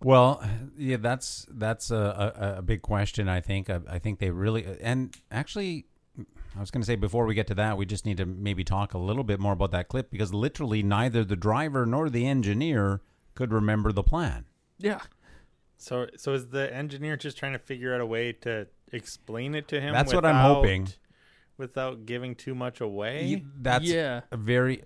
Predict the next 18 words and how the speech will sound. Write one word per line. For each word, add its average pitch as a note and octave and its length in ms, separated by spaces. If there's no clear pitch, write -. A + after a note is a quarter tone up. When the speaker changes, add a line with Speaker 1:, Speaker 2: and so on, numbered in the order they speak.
Speaker 1:
I A2+ 300
like, D#3+ 320
uh, G#2+ 120
Speaker 3:
That's, - 80
Speaker 1:
Ron, C#3+ 360
you're C#3+ 160
a B2+ 60
Speaker 3:
that's A#2 100
my B2+ 60
Speaker 1:
very D#3+ 120
Speaker 3:
only D3+ 180
Speaker 1:
astute B2 80
Speaker 3:
guess, C3 260
Speaker 1:
guy. A2 280
Speaker 3:
'cause B2 100
Speaker 1:
Yes. B2 460
Speaker 2:
Yeah. G#2 200
Speaker 1:
Yeah, - 20